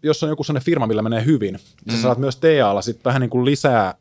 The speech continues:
Speaker 1: työkaluja siihen sun tekemiseen, että hei, okei, nyt mä tiedän, että tällä firmalla menee hyvin, mut mä haluaisin vielä löytää semmoisen jonkun hyvän ostopaikan. Et jos vaikka otetaan esimerkkinä Alibaba,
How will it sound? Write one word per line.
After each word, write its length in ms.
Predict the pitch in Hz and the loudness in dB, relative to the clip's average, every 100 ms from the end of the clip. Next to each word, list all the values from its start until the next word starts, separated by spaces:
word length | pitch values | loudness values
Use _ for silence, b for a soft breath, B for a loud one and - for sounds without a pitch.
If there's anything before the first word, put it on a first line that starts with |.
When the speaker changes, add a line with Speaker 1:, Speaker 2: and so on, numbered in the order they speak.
| _ _ _ | _ _ _
Speaker 1:
työkaluja 540 | - 135 117 107 98 92 | 2 2 4 0 0 -2
siihen 280 | 107 98 98 | -2 -4 -4
sun 160 | 104 | -2
tekemiseen, 580 | 123 117 110 95 98 92 | 0 2 0 -2 -6 -6
että 160 | 90 120 | -4 0
hei, 220 | 113 98 | 0 0
okei, 300 | 110 117 110 | 0 0 0
nyt 140 | 113 | 0
mä 80 | 113 | -2
tiedän, 180 | 120 104 | 0 0
että 80 | - | -2
tällä 140 | 92 | 0
firmalla 280 | 160 135 104 | 2 2 0
menee 220 | 101 101 | 0 -2
hyvin, 160 | 107 98 | -2 -4
mut 120 | 98 | -4
mä 60 | |
haluaisin 360 | 107 117 107 110 | 0 2 0 0
vielä 180 | 117 113 | 2 6
löytää 360 | 123 107 104 | 4 4 -2
semmoisen 320 | 95 101 95 104 | -4 -8 -6 -4
jonkun 300 | 107 101 113 | -4 -4 -4
hyvän 200 | 104 98 | -4 0
ostopaikan. 720 | 117 110 - - 104 110 - - B B | 0 0 -6 -8 -8 -8 -10 -12 B B
Et 140 | 98 120 | -2 -2
jos 200 | - - | -2 -2
vaikka 240 | 107 117 | -2 0
otetaan 280 | 113 117 117 | 2 2 2
esimerkkinä 560 | 117 120 110 - 113 | 2 2 -2 -4 -4
Alibaba, 600 | 117 127 120 104 101 101 | 2 4 4 2 0 0